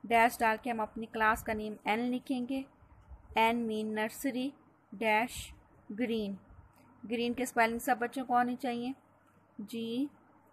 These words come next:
आर डबल ई डबल ई एन,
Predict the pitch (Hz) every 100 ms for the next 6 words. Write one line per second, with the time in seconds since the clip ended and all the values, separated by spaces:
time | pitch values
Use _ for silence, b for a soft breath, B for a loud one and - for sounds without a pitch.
0 | _ _ _ - _ _ _ - - -
1 | 285 214 214 220 262 - _ _ - _
2 | _ - _ _ - _ _ _ - _
3 | - _ _ - - _ - 208 233 226
4 | 220 - 226 240 269 _ _ _ - -
5 | _ _ _ _ - - _ _ - -
6 | - _ - - - - - - - -
7 | - 220 233 226 233 - 214 220 254 -
8 | - _ - 214 220